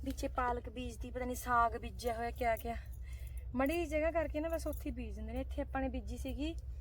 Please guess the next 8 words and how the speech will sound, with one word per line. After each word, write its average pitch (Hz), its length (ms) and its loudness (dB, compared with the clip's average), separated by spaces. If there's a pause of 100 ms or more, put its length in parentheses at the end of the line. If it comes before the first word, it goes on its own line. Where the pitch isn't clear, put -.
(500)
ਉਹ 247 320 4 (1400)
ਜੋਈ, 254 440 4
ਪਤਾ 240 180 2
ਨਹੀਂ 240 120 0
ਕੀ 226 180 -4
ਬੀਜੀ 208 340 -2
ਹੋਈ 208 260 2
ਹੈ। 185 60 2